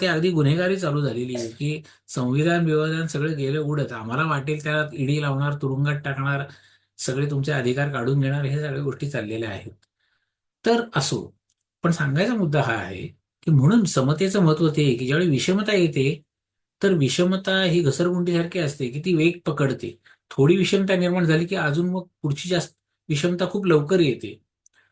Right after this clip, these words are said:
कारण असे काही चोर लोक, ट्रम्पसारखे काही लोक निर्माण होतात की जे त्यांचा स्वतःचा फायदा करून घेणार. ट्रम्प काय करणार, त्याच्या फॅमिली, तो अब्जाधीश झाला, त्याचा जावई अब्जाधीश झाला, त्याची दोन्ही मुलं की जे डड्डू आहेत ते आपल्या जयशासारखे आहेत, त्याच्या थोडी चांगले असतील, जयशाह जरा अगदीच डड्डू आहे,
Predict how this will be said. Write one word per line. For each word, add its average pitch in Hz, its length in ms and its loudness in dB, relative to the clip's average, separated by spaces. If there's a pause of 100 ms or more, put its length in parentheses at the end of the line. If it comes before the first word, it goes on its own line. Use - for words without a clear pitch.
(120)
कारण 175 260 2
असे 160 260 -2
काही 185 180 0
चोर 190 340 2
लोक, 165 220 0
ट्रम्पसारखे 165 600 -2
काही 151 220 -4
लोक 143 200 -2
निर्माण 147 380 0
होतात 113 260 -6 (420)
की 170 60 -2
जे 170 140 2
त्यांचा 170 340 -2
स्वतःचा 190 380 -2
फायदा 196 220 2
करून 196 220 0
घेणार. 151 280 4
ट्रम्प 175 280 -2
काय 196 140 0
करणार, 180 280 -2
त्याच्या 175 300 -4
फॅमिली, 165 400 0
तो 175 60 0
अब्जाधीश 160 440 2
झाला, 143 220 0
त्याचा 147 200 -4
जावई 147 300 -2
अब्जाधीश 151 420 -2
झाला, 139 260 -2 (340)
त्याची 165 220 -2
दोन्ही 175 360 6
मुलं 190 380 2
की 175 180 -6
जे 175 100 2
डड्डू 156 420 -2
आहेत 147 180 -2 (440)
ते 156 40 -8
आपल्या 165 220 -6
जयशासारखे 170 800 -2
आहेत, 143 240 -2 (140)
त्याच्या 151 280 -4
थोडी 170 160 0
चांगले 175 280 0
असतील, 143 240 -2
जयशाह 139 340 -2
जरा 143 180 -4
अगदीच 135 320 -4
डड्डू 117 280 -6
आहे, 131 100 -6